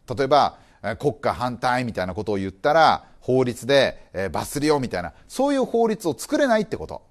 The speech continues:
我々は表現の自由があるから、国家批判だってしてもいいわけですよ。戦争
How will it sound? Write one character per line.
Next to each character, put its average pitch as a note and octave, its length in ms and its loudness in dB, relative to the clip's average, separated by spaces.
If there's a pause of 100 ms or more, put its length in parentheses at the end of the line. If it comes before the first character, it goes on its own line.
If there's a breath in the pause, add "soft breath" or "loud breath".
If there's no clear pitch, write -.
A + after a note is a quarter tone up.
(340)
我 D#3 180 2
々 E3+ 140 4
は E3 340 4
表 F#3 260 4
現 E3+ 60 -4
の C#3 80 0
自 A2+ 140 -6
由 C#3+ 100 0
が A2+ 120 2
あ G#2 40 2
る A#2 60 -2
か F3 100 0
ら、 E3 160 6 (220 loud breath)
国 G#3+ 200 2
家 - 180 2
批 A3 240 -4
判 G3+ 180 -2
だ G#2+ 100 0
っ F#2 80 -4
て G#2 80 -8
し - 100 -10
て A3 100 -2
も C#3+ 120 -4
い B3+ 100 0
い D#4+ 40 4
わ F#3 100 2
け A#2 80 -6
で F#2+ 100 -6
す - 100 -12
よ。 D2+ 100 -10 (220 loud breath)
戦 G#3 240 4
争 G3 180 2